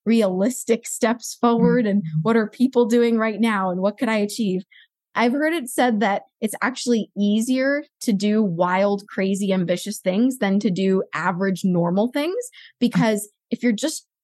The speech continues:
Speaker 1: trying to do the average, it's really hard. It's like, "Okay, how do I make sixty grand in my business and this and that?" It's, like, really difficult. But if you're like, "Okay, how do I just, like, you know, have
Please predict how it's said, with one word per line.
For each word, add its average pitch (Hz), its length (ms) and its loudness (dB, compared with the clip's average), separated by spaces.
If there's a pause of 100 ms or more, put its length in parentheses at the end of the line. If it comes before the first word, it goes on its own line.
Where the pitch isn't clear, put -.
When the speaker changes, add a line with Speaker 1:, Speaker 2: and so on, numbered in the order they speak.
Speaker 1:
trying 254 360 0
to 254 80 2
do 240 180 2
the 196 220 -2
average, 190 480 0
it's - 240 -14 (100)
really 285 240 0
hard. 220 420 0
It's - 160 -8
like, 208 220 -2 (140)
"Okay, 247 300 0
how 277 200 -2
do 330 80 0
I 294 80 2
make 269 260 -2 (200)
sixty - 400 -4
grand 254 280 2
in 226 120 2
my 208 140 0
business 208 440 0
and 220 80 0
this 247 140 0
and 233 80 0
that?" 196 120 0
It's, 196 140 0
like, 285 160 -2
really 330 220 0
difficult. 247 400 -2 (240)
But 269 100 4
if 277 140 2
you're 285 100 2
like, 269 180 0
"Okay, 349 320 -2 (380)
how 330 160 2
do 403 120 0
I 262 260 2
just, 254 280 -4
like, 233 300 0 (240)
you 277 100 4
know, 202 260 4
have 240 380 0